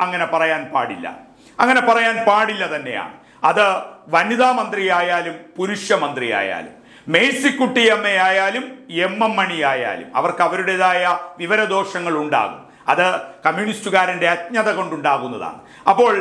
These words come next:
മേഴ്സിക്കുട്ടിയമ്മയെ കുണ്ടറ, ആ, അണ്ടിക്കമ്പനി ആപ്പീസ് മന്ത്രി എന്ന് കൊങ്ങികൾ, ആ, ആക്ഷേപിക്കുന്നു എന്നാണ്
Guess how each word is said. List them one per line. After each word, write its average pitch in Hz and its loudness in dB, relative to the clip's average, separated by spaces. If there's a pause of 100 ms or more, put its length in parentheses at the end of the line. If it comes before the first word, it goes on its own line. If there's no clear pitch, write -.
(240)
മേഴ്സിക്കുട്ടിയമ്മയെ 208 2
കുണ്ടറ, 233 0 (340)
ആ, 180 2
അണ്ടിക്കമ്പനി 202 -4
ആപ്പീസ് 185 -2
മന്ത്രി 170 -2
എന്ന് 196 2 (580)
കൊങ്ങികൾ, 226 4 (260)
ആ, 180 6 (340)
ആക്ഷേപിക്കുന്നു 208 0
എന്നാണ് 180 2